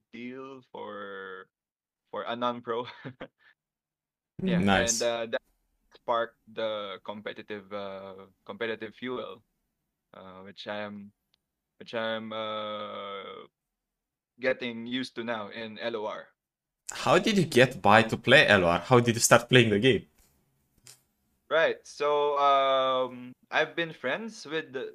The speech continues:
Speaker 1: Zero Infinity for the longest time.
Speaker 2: <laughs>
Speaker 1: So, uh, we were, he, he also plays Magic: The Gathering. And when I saw him play this, uh, new game, Legends of Runeterra, I was, uh, I was intrigued 'cause,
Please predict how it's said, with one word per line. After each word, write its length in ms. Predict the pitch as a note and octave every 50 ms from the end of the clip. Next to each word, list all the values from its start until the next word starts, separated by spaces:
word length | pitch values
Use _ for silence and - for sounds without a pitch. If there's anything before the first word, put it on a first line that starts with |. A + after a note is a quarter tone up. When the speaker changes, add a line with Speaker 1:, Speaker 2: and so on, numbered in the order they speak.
| B2 B2+
Speaker 1:
Zero 300 | A2 C3+ D3+ D#3+ D#3+ D3+
Infinity 560 | C#3 C3+ B2+ C3 A#2+ B2 A#2+ B2 C3+ C#3 C#3
for 480 | - - A2 A2 A2 A2 A2 A2 A2
the 80 | G#2+ A2
longest 420 | G#2+ A2+ A2+ A2+ A2+ A2 - -
time. 260 | - A2+ A2+ A#2 B2 C3+
Speaker 2:
<laughs> 560 | - - - - - - - - D#3 - - -
Speaker 1:
So, 360 | G#2 G2+ G#2 G#2 G2+ G2+ G#2
uh, 580 | G#2+ G#2+ G#2+ G#2 G#2 G#2 G#2 G#2 G#2 G2+ G2+ G2+
we 140 | G2+ A#2+ B2
were, 640 | A#2 A#2 A#2 A#2 A2+ A2+ A2+ A2 A2 A2 A2 A2 A2 _ _ _ _ _ _ _ _ _ _ _ _ -
he, 160 | - D3 D#3 D#3+ - -
he 220 | B2+ - F#3 F#3
also 260 | F3+ F3 F3+ F3 - F3
plays 460 | - D#3 C#3+ C#3 C#3 C#3 C#3 B2+ -
Magic: 300 | B2+ B2+ A#2+ B2 B2+ A#2+
The 60 | A#2+
Gathering. 540 | A2+ A#2 A2 G#2+ A2 A2 A#2 B2+ D3+ E3+ E3+ _ _ _ _ _ _ _ _ -
And 360 | - A#2+ A#2 A#2+ A#2+ A#2+ A#2+ A#2+
when 220 | C3 D3 D3+ D3+ D#3
I 260 | D3+ D3 D3 D3 D3+
saw 320 | D3 - D3 C#3+ D3 D3+
him 280 | D3+ D3 C#3+ C#3+ D3 C3 -
play 400 | B2+ B2+ B2+ B2+ B2 B2 B2 A#2+
this, 300 | A#2+ A#2 A#2 A#2 - -
uh, 280 | A2+ A2+ A2 G#2+ A2 A2 A2+
new 180 | A#2+ A#2+ A#2+
game, 320 | A#2 A#2 A#2 A#2+ A#2 A2+ A2+
Legends 240 | A2+ A2 A2 G#2
of 140 | A2+ G#2+ -
Runeterra, 640 | A2 G#2+ G#2+ G#2 - C#3+ D#3 D#3 C3+ B2 A#2+ A#2+ G#2+
I 180 | G#2+ A#2 A#2 A2+
was, 380 | A#2 A#2+ A#2+ A#2 - - -
uh, 240 | B2 A2+ A2 G2+ D#2
I 80 | G2+ D#3+
was 120 | F#3+ F#3+
intrigued 440 | F#3 C#3+ - - E3 F#3+ F3+ E3 B2+ - _ _ _ -
'cause, 680 | B2+ B2 B2 B2 B2 A#2+ A#2+ B2 B2 A#2+ A#2+ A2+ -